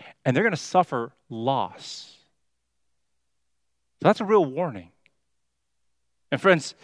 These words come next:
we have to take that into, in-, into serious consideration, that there is a real possibility of spending all of your time,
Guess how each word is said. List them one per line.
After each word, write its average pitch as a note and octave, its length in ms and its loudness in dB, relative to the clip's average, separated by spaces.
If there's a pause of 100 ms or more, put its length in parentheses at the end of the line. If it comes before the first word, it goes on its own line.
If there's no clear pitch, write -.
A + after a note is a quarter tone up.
(720)
we C#3 140 0
have G3+ 80 2
to D#3 80 -12
take F#3+ 240 2
that D#3 120 6
into, C#3+ 340 -6
in-, D#3+ 140 -2
into D#3+ 280 -4
serious F3 400 0
consideration, C3 640 -2
that C3 120 6
there D#3 120 2
is F3+ 220 8
a D#3+ 100 2
real E3 320 4
possibility E3 880 4 (800)
of C#3 120 0
spending D#3 320 2 (120)
all A3 280 4
of F#3+ 100 2
your D#3+ 120 0
time, A2+ 280 2